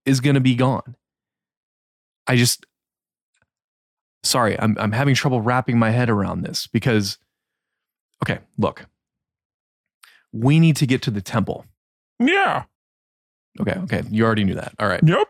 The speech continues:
Speaker 1: So, and we need your help to get there.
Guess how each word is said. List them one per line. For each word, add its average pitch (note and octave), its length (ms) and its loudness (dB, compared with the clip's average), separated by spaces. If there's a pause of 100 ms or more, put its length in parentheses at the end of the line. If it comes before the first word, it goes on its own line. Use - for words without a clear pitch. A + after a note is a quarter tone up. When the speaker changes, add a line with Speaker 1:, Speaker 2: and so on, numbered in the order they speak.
(160)
Speaker 1:
So, - 360 0 (760)
and A#2 140 2
we D3 100 6
need D#3 180 6
your C3 200 2
help A#2 240 0
to A2+ 80 -2
get A2+ 240 0
there. - 240 -10